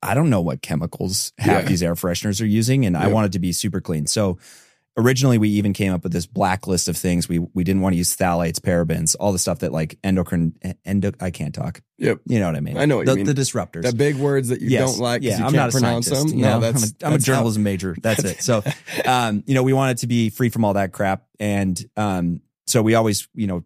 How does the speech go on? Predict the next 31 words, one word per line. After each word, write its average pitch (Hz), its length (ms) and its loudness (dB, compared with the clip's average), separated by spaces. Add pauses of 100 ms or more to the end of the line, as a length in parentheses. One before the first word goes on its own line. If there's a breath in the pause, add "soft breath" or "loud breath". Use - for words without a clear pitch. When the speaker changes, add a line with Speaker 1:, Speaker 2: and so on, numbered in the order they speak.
(120)
Speaker 1:
worked 110 220 0
with 98 80 -8
the 101 60 -2
cleanest 95 340 0
ingredients 90 360 0
we 92 60 -2
could 82 140 -2
find. 87 320 0
And 92 100 -2
so 87 280 0
we 95 100 0
just 95 100 0
started 90 240 0
figuring 87 280 0
it 87 60 2
out. 87 220 2
Lots 87 220 -4
of, 85 200 -2
lots 95 200 0
of 87 100 -4
Google, 95 300 2
lots 92 240 0
of, 85 160 -2 (580 loud breath)
you 92 120 -2
know, 80 260 0
making 95 260 0
ourselves 92 340 0
experts 92 320 -2
at 104 140 2
it, 107 240 -2
um, 87 320 -2